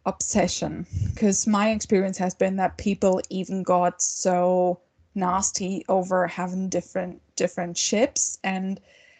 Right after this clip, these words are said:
different opinions and stuff. And I do think,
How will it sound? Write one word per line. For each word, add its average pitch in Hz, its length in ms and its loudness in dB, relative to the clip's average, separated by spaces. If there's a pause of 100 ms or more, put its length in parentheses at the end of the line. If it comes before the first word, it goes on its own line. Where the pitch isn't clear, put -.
(200)
different 196 480 2
opinions 277 920 2
and 240 180 -2
stuff. 233 380 0
And 214 260 -6
I 220 100 -4
do 226 280 0
think, 214 560 -4